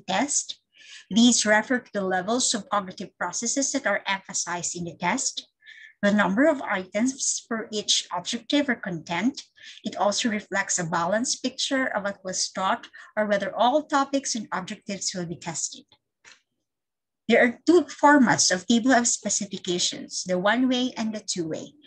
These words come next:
And in this video, we will be focusing on the two-way table of specification. In a two-way table, categories or skills to be developed should be spelled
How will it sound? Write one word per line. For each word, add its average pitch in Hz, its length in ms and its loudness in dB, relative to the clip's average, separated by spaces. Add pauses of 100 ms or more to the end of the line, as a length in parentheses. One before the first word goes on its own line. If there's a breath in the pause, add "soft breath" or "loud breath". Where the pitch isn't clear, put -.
(240 loud breath)
And 208 220 0
in 185 220 -2
this 202 320 0
video, 196 640 -2
we 262 80 2
will 294 140 6
be 254 100 4
focusing - 680 -4
on 185 120 -4
the 175 80 -6 (100)
two-way 262 320 0
table 214 380 -2
of 196 120 -6
specification. - 920 -6 (920 loud breath)
In 226 100 -2
a 226 80 0
two-way 302 460 0 (100)
table, 180 560 -2
categories 269 640 2
or 311 80 2
skills 226 540 0
to 214 100 -8
be 175 120 -6
developed 175 640 -2
should 180 220 -6
be 180 80 -6
spelled 170 400 -4